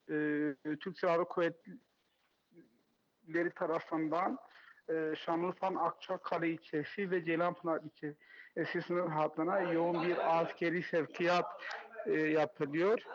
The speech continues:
Bölgeye çok sayıda zırhlı araç, komandolar ve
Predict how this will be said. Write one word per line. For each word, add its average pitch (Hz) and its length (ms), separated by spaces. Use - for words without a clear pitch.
Bölgeye 160 500
çok 165 260
sayıda 165 640
zırhlı 160 340
araç, 165 500
komandolar 160 1800
ve 147 320